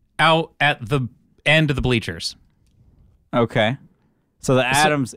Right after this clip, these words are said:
Speaker 2: inside
Speaker 1: Yeah, you
Speaker 2: the
Speaker 1: have
Speaker 2: bas-,
Speaker 1: the,
Speaker 2: that's
Speaker 1: you,
Speaker 2: the
Speaker 1: you have the
Speaker 2: basketball.
Speaker 1: little tiny particles, and there's, there's almost, there's, there's growing evidence that what we perceive to be those atoms are just made up of different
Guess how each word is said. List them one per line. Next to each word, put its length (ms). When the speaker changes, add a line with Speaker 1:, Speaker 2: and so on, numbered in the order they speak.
Speaker 2:
inside 680
Speaker 1:
Yeah, 240
you 140
Speaker 2:
the 40
Speaker 1:
have 140
Speaker 2:
bas-, 80
Speaker 1:
the, 100
Speaker 2:
that's 160
Speaker 1:
you, 80
Speaker 2:
the 60
Speaker 1:
you 80
have 200
the 100
Speaker 2:
basketball. 40
Speaker 1:
little 340
tiny 520
particles, 720
and 360
there's, 420
there's 340
almost, 880
there's, 420
there's 240
growing 460
evidence 360
that 120
what 200
we 200
perceive 640
to 80
be 180
those 280
atoms 460
are 180
just 240
made 300
up 260
of 380
different 560